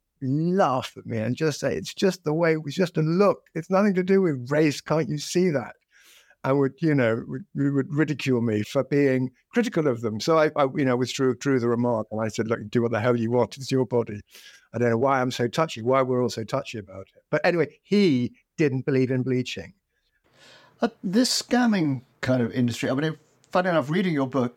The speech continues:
Speaker 2: largely because there's so much patois in it, put me in, in mind of it, of it being a sort of companion piece to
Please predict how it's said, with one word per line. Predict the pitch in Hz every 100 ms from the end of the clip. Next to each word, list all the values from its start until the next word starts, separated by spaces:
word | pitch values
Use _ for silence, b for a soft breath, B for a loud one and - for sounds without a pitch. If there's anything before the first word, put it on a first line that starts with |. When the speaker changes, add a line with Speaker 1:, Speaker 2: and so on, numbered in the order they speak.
| 127
Speaker 2:
largely | 147 185 156 131
because | 131 131 120
there's | 127
so | 151
much | 123 120
patois | - 202 - 131 104
in | 107
it, | 104 - B B B B _
put | 180 160
me | 156
in, | 135 139 -
in | 160 147
mind | 170 151 139 - -
of | 131
it, | 131
of | 135
it | 143 _
being | 165 143
a | 135
sort | 156 135
of | 135
companion | - 143 170 156 131
piece | 120 120 -
to | 143 131